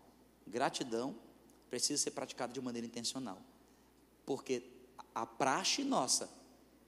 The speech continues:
não é ser grato, porque a gente esquece,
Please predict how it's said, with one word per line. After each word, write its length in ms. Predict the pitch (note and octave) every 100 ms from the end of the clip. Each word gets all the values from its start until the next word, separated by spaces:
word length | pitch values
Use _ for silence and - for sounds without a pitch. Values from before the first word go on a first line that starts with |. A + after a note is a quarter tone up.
| - -
não 160 | - G#2+
é 60 | G2+
ser 220 | - C3
grato, 340 | E3 - - - - - - - - - - - - - - - - - - - - - - - - -
porque 240 | - - G2
a 40 |
gente 240 | G2 F2+
esquece, 580 | A#2 - - - - -